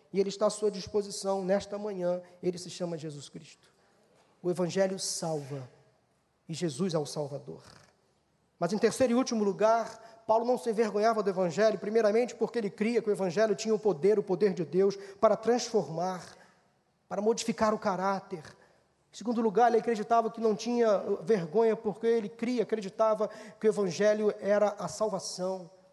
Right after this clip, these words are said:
para todo aquele que acreditasse em Jesus. Mas ele fala também que não se envergonhava, porque o Evangelho precisava ser anunciado para todos. E quem conhece essa boa notícia não consegue se conter diante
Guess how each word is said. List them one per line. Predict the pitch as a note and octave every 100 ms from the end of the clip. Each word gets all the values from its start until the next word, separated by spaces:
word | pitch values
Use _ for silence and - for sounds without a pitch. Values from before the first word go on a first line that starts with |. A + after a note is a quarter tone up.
| _ _
para | F#3
todo | F3+ G#3+
aquele | G3 G#3+
que | G3
acreditasse | G#3+ F#3 E3+ G3 F#3+ F#3
em | E3+
Jesus. | D#3 C#3+ F3 F#3+ - - - _ _ _ _ _ -
Mas | F3+
ele | G3+
fala | G3 A3+ A3+
também | A3+ F#3 G#3 A3 G3 - - - - _ _
que | -
não | G3+
se | G#3+ G#3+
envergonhava, | G3 F#3 F#3+ F3+ G3 F#3+ D3+ C3+ - - _ _ _ _ -
porque | - G#3+
o |
Evangelho | G3+ G3+ D#3+ G3 G3+ F3 C#3+ - - _ _
precisava | F#3+ G3 F3 G3+
ser | F#3 A3 G#3
anunciado | G3 A#3 - G3+ E3 E3+ C3+ - _ _ _ _ _ _ _ _ _ _ _ _ _ _ _ _ -
para | G3
todos. | G3 F#3 F3 C3 - - - _ _ _ _ _ _ _ _ _ _ _ _ _ _ _ _ _ _ _
E | D3+
quem | D3+ A#3
conhece | A3+ G#3 A3
essa | G3+ F#3
boa | D#3+ A3
notícia | F#3 - A3 A#3+ - D#3+
não | F#3
consegue | A3 G#3 E3+ G#3 G#3+ F#3
se | -
conter | - G3 E3 G#3 A3 E3
diante | D#3 C#3+ G3 G3+ - E3+